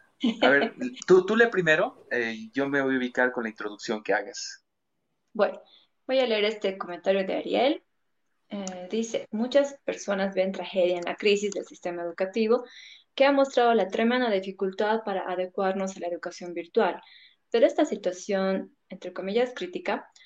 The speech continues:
Speaker 2: va a forzar un salto enorme en el uso de la tecnología que hubiera demorado al menos diez años más. No será el Estado, más bien la empresa privada, incluidos los profesores y docentes,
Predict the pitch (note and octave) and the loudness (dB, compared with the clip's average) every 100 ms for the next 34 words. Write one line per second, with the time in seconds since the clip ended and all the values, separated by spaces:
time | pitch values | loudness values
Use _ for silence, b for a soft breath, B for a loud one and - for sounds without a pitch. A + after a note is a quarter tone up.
0 | b _ - C#4+ D4 A#3 - G#3 - B3 | b _ -2 2 2 2 0 -2 0 -4
1 | A3+ A3 G3+ G3+ F#3+ F#3+ G3+ G#3+ G#3+ A3 | -2 -2 -2 -2 -2 0 0 0 0 0
2 | G#3+ A3+ - F3+ F3+ G3 F#3+ - G3 F#3 | -2 -2 -4 -4 -2 -2 -2 -2 -2 0
3 | E3 D#3+ F3 F#3+ E3 E3 - G3 F#3+ A3 | -2 -4 -4 -4 -6 -6 -2 -2 0 2
4 | A#3 A#3+ G3+ F#3 F#3 F#3 F#3+ F#3+ F3+ F3 | 6 6 4 0 0 2 2 2 -2 -4
5 | F3 F3+ F#3 - E3+ - F#3+ D#4 - G3+ | -6 -8 -10 -8 -8 -8 -14 -14 -6 -4
6 | E3+ - - _ _ _ _ _ _ - | -4 -8 -20 _ _ _ _ _ _ -2
7 | D#4 F4 D4 A#3+ G3+ - - F#3 E3+ E3 | -2 0 0 2 0 -6 -4 0 0 0
8 | F3 C#4 D4 A#3 G3 F#3+ G3+ G3 E3 E3 | 2 2 0 -4 -6 -2 -2 -2 -6 -2
9 | F#3 G#3 A3 - F3 E3+ E3+ E3+ F#3+ F3+ | 0 0 -2 -6 -6 -4 -4 -4 -6 -10
10 | F#3 F#3+ F#3+ E3 - - F3 F3+ E3+ - | -4 -2 -2 -8 -14 -20 -12 -6 -6 -4
11 | F3+ F3+ F#3 F3+ - C4 D4 | -8 -6 -8 -4 0 2 0